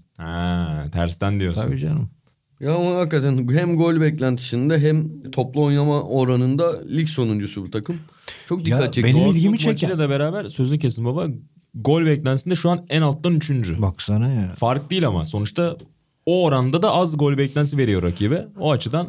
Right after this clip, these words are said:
Speaker 3: Tabii ki,
Speaker 1: ha, tabii
Speaker 3: tabii
Speaker 1: lig
Speaker 3: ki,
Speaker 1: lideri
Speaker 3: tabii ki.
Speaker 1: olacak kadar değil ama hani orta sıra takımı olacak gibi. Bu arada Avrupa'da da devam ediyorlar. Malmö'yü iki maçta yendiler. Hani öyle hafta içi temposuna alışması garip geliyor bana takımın. Helal olsun.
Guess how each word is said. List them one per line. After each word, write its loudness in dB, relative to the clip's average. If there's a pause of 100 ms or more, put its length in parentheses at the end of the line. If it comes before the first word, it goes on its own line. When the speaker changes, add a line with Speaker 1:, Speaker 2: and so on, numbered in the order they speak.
(140)
Speaker 3:
Tabii 0
ki, -2
Speaker 1:
ha, 0
tabii 0
Speaker 3:
tabii 2
Speaker 1:
lig -6
Speaker 3:
ki, -2
Speaker 1:
lideri 2
Speaker 3:
tabii 2
ki. 2
Speaker 1:
olacak 0
kadar 0
değil 0
ama -6
hani -6
orta -2
sıra -2
takımı -4
olacak -4
gibi. -6
Bu -2
arada 0
Avrupa'da 0
da 2 (100)
devam 2
ediyorlar. 2
Malmö'yü 2
iki 0
maçta 0
yendiler. 0
Hani 0
öyle 2
hafta -4
içi -2
temposuna -2
alışması -2
garip -2
geliyor 0
bana 0
takımın. -4
Helal 0
olsun. -10